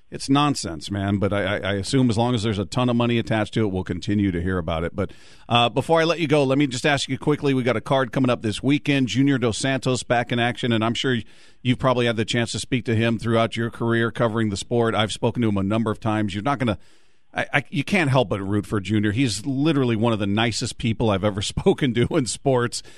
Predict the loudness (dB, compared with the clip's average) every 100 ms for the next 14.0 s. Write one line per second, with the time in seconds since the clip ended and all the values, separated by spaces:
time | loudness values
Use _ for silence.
0 | -20 -20 -6 2 4 6 4 2 -2 0
1 | 0 0 0 2 0 0 0 0 0 0
2 | 2 4 4 2 2 2 2 0 0 0
3 | 0 -2 -2 -2 -2 -4 0 0 2 2
4 | 2 0 2 0 0 0 -2 -2 -2 -2
5 | 2 2 2 0 0 -2 -2 -2 -4 -2
6 | 0 0 -4 -20 -20 -20 -10 0 2 2
7 | 0 -8 -8 -4 -2 0 2 0 0 0
8 | 2 2 2 0 0 -4 -2 0 0 0
9 | 0 2 4 4 4 4 2 2 -2 0
10 | 0 0 0 -2 -2 0 2 4 2 0
11 | -2 0 2 2 -2 -4 2 4 4 0
12 | 0 0 2 0 0 0 0 0 0 0
13 | -2 -4 -4 -6 -6 -2 -2 0 -4 -6